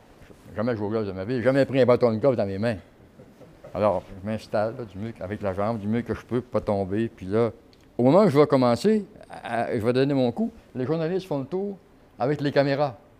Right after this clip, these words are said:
Ils arrivent avec les caméras. Fait que là, moi, je suis obligé de faire mon roulé devant les caméras, là. Je, je donne mon coup, ça rentre dans le trou. Le soir, à la télévision, c'est évident,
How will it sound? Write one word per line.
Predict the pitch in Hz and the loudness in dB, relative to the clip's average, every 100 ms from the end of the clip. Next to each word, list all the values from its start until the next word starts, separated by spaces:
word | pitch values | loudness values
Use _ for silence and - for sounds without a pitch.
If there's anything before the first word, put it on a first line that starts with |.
| _ _ - _ | _ _ -20 _
Ils | 170 | 6
arrivent | 165 208 | 8 8
avec | 190 170 | 6 4
les | 156 | 2
caméras. | 156 156 147 139 - _ _ _ _ _ _ _ _ - - | 0 0 -2 -4 -10 _ _ _ _ _ _ _ _ -20 -12
Fait | 117 | -10
que | 120 | -2
là, | 175 | 0
moi, | 190 170 | 2 -2
je | - | -4
suis | - | -2
obligé | 143 143 143 202 | 0 0 0 0
de | 160 135 131 113 - | 0 2 0 -2 -2
faire | 147 | 0
mon | 135 127 | 2 2
roulé | 120 123 156 196 175 - - - - | 2 2 2 0 -2 -14 -20 -20 -18
devant | 98 120 110 147 147 | 0 2 4 4 4
les | 113 95 | 2 0
caméras, | 104 101 92 107 | 0 0 0 -2
là. | 90 82 | -2 -6
Je, | 76 78 71 - - - - - - - | -8 -18 -20 -20 -20 -20 -20 -20 -20 -20
je | - | -2
donne | 139 | 0
mon | 135 120 | 2 0
coup, | 95 143 | -4 -10
ça | 131 110 | -6 -4
rentre | 117 | -4
dans | 101 | -8
le | 92 | -10
trou. | 80 80 - - - - - | -12 -14 -18 -20 -20 -20 -14
Le | 82 82 | -10 -6
soir, | 113 113 | -2 -2
à | 87 | -2
la | |
télévision, | 85 76 78 78 107 104 - _ _ _ - - | -8 -16 -18 -12 -12 -12 -18 _ _ _ -20 -16
c'est | 90 | -16
évident, | 85 95 113 | -8 -4 -2